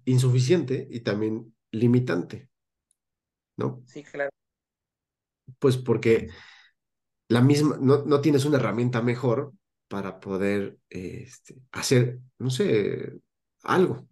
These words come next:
Speaker 1: ¿no? O de una manera rápida o una manera diferente, o, o, o, o, o te estancas en esa, en esa herramienta. Y, y ahora que, que me mencionas que, que, que el sonido, pues, puede tener diferentes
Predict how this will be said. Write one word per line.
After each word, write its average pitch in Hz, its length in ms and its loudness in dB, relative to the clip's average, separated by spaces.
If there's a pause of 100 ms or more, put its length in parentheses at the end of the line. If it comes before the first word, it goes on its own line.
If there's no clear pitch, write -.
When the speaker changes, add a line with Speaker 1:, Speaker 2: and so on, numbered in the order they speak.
(100)
Speaker 1:
¿no? 123 220 -8 (140)
O 113 180 0
de 113 180 2
una 131 180 6
manera 101 320 2
rápida 104 340 2
o 101 160 -8
una 98 220 -4
manera 98 240 -2
diferente, 123 540 -4 (380)
o, 120 80 -2
o, 123 500 -2 (460)
o, - 80 -4
o, - 500 -6
o 107 80 -6
te 117 80 0
estancas 151 520 2
en 107 120 -2
esa, 107 340 -4
en 101 120 -6
esa 107 180 -6
herramienta. 131 380 -2 (580)
Y, 139 360 0
y 135 60 6
ahora 143 240 6
que, 123 240 0
que 117 120 -4
me 113 140 -2
mencionas 127 500 -2
que, 107 200 -8 (160)
que, 98 320 -6 (760)
que 110 100 -2
el 101 80 -4
sonido, 127 540 4
pues, - 180 -10
puede 117 320 0 (580)
tener 110 360 0
diferentes 104 1300 -4